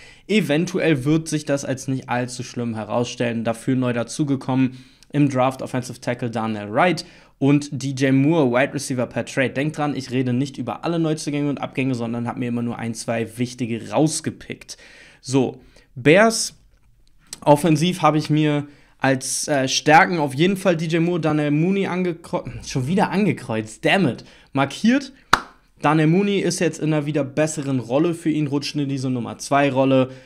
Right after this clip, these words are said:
D J Moore ist ein klarer Nummer eins Receiver. Dahinter flacht's dann ein bisschen ab, da hast du, äh, ein paar interessante Leute immer, aber letztendlich ist es nicht, ähm, nicht mehr so krasser Value, würde ich sagen. Ich hab mir Cole Kmet noch als Stärke markiert.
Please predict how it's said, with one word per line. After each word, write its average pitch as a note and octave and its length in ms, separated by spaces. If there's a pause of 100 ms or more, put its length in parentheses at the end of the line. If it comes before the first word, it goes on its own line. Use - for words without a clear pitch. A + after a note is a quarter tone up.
(100)
D C#3+ 80
J C3 200
Moore C3+ 180
ist B2 140
ein B2 80
klarer A#2+ 400
Nummer A#2+ 280
eins B2+ 320
Receiver. C3 720 (240)
Dahinter E3 420
flacht's - 440
dann D3 140
ein C3 100
bisschen F3 320
ab, D#3+ 260
da C3+ 100
hast C#3+ 280
du, C#3+ 320 (320)
äh, - 60 (200)
ein C3+ 80
paar D#3 240
interessante D#3+ 640
Leute D3 320
immer, C#3 300
aber C3 240
letztendlich C3 580
ist B2 120
es B2 180
nicht, B2+ 320 (280)
ähm, A2+ 520 (160)
nicht C3 240
mehr B2+ 120
so B2+ 200
krasser B2+ 420
Value, A#2 300
würde A#2 160
ich A#2+ 100
sagen. A#2 240
Ich B2 140
hab C3+ 80
mir C3+ 80
Cole C3 220
Kmet C3 300
noch D#3 280
als C3+ 500
Stärke C#3 560
markiert. F#3+ 600